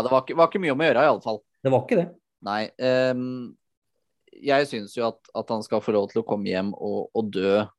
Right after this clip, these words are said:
Speaker 1: i det landet han, eh, han har vokst opp i, og som han har tjent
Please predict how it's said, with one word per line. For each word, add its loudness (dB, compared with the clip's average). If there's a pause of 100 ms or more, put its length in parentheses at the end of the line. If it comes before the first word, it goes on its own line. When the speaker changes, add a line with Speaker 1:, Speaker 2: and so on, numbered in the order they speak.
(100)
Speaker 1:
i -6
det 2
landet 0
han, -4 (1120)
eh, -2 (160)
han -2
har 0
vokst -4
opp -12
i, 4
og 2
som -2
han 0
har 0 (100)
tjent 2